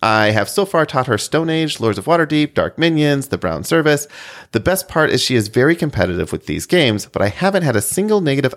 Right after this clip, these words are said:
outburst at the table. I can't wait to try out Barbarians, the invasion, when it gets here in a few weeks, as this will be most, uh, um, advanced Euro she will have gotten into.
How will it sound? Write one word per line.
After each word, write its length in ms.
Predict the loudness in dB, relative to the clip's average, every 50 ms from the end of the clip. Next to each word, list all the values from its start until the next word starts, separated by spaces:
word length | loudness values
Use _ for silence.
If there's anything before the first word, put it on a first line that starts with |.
| _
outburst 420 | 0 0 0 0 -2 -2 -2 -2 -4
at 80 | -6
the 60 | -6 -6
table. 420 | -2 0 0 0 -2 -6 -8 -10 -14 -20 -20 -20 -10 -10
I 60 | -8
can't 260 | -2 0 0 0 2
wait 200 | 2 0 0 0
to 80 | -2 -8
try 260 | -4 0 2 2 4
out 240 | 4 4 2 2 2
Barbarians, 720 | -2 -2 0 2 0 2 2 2 0 -2 -2 -4 -6 -10 _ -16 -20 -20 -18 -4
the 120 | -2 -2
invasion, 580 | 0 2 2 0 2 2 2 2 2 0 -2 -4 -6 _ _
when 180 | -4 -2 0
it 140 | 0 0 0
gets 240 | -2 -2 0 -2 -6
here 240 | -2 2 2 4 4
in 100 | 4 2
a 60 | 0
few 160 | -2 -4 -2
weeks, 400 | -2 -2 -2 -2 -4 -4 -4 -4 -4 -4
as 160 | -4 -2 -2
this 160 | -2 -2 -4
will 80 | -2 -2
be 100 | 0 0
most, 380 | 2 2 0 0 0 -4 -8 -6 -6
uh, 80 | -6 -6 -6 -8 -4
um, 260 | -2 0 2 2 0
advanced 380 | 0 0 2 2 2 0 0 0
Euro 160 | 2 2 2
she 680 | 0 0 -2 -2 -2 0 0 0 2 2 2 2 0 -2 -2
will 280 | -2 0 0 0 0
have 200 | 0 -2 -2 0
gotten 240 | 0 -2 -2 -2 -4
into. 460 | -6 -6 -8 -8 -10 -10 -10 -10 -16